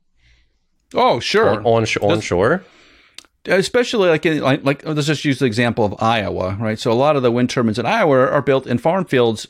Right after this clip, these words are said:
Speaker 1: and if you could build some sort of barrier and increase the output of the wind turbine, you will probably do it. So the, the kicker, I think the kicker is we haven't seen it tried before. We need to really tr-,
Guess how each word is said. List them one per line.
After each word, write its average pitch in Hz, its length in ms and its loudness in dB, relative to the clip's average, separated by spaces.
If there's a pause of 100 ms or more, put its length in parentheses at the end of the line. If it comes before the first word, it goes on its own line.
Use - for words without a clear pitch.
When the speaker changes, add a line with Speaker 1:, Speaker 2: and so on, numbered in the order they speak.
Speaker 1:
and 117 180 0
if 120 260 -2
you 120 120 0
could 120 280 -2
build 120 280 2
some 120 140 0
sort 127 180 0
of 107 80 0
barrier 120 520 2
and 107 180 0
increase 117 460 -4
the 107 160 0
output 117 300 0
of 107 120 0
the 104 60 -4
wind 127 200 -4
turbine, 135 320 -4
you 135 160 -2
will 139 140 -2
probably 139 480 -2
do 147 200 -2
it. - 140 -2 (460)
So 151 260 0
the, 139 480 -2 (300)
the 147 160 0
kicker, 214 600 -6
I 165 100 -6
think 226 160 -4
the - 80 -8
kicker 190 320 0
is 123 260 0
we 131 160 0
haven't 139 220 0
seen 127 260 0
it 110 360 -4
tried 104 440 -2
before. 90 380 -8
We 101 100 -2
need 131 100 2
to 110 240 -2
really 110 440 0
tr-, - 220 -14